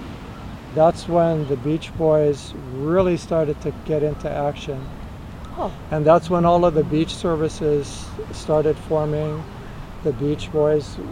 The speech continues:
Speaker 1: are there in the middle of all of that, you know, servicing the clientele for the hotels.
Speaker 2: Offering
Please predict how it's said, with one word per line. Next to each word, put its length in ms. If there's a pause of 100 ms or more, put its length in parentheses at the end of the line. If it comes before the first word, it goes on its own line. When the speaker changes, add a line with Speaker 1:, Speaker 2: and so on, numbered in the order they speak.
(200)
Speaker 1:
are 220
there 300
in 100
the 80
middle 340
of 100
all 220
of 120
that, 340 (440)
you 80
know, 160
servicing 600
the 80
clientele 640
for 160
the 140
hotels. 600
Speaker 2:
Offering 480